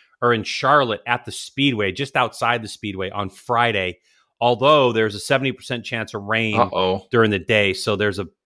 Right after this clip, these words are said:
Speaker 1: big chance that that event might be canceled. And there's no, I know that for a fact there's no makeup days after because they're at the Speedway sharing resources with nascar,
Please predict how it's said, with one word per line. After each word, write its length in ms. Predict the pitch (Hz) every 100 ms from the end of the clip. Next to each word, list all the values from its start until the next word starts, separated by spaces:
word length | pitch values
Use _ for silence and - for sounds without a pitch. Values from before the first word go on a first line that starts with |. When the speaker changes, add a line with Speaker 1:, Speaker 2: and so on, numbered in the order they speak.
| _
Speaker 1:
big 240 | 127 123 123
chance 380 | 123 107 101 -
that 100 | 90 _
that 180 | 113 107
event 240 | 92 104
might 220 | 98 95 92
be 80 |
canceled. 580 | - 107 110 - 120 117 _ _ _
And 140 | 117 110
there's 200 | 110 92
no, 220 | 120 131
I 140 | 110 113
know 220 | 123 135
that 160 | 123 123 _
for 140 | 123 110
a 80 |
fact 240 | - 113 -
there's 160 | 104
no 120 | 107 110
makeup 360 | 104 107 131
days 200 | 131 110
after 300 | 110 123 160
because 540 | 123 104 123 113 101 - _ _ _
they're 100 | 110
at 160 | 107 113
the 80 | 120
Speedway 480 | - 120 104 107 104
sharing 340 | - 107 104
resources 600 | 101 113 - 104 - 90
with 140 | 92 98
nascar, 640 | 107 117 - 95 85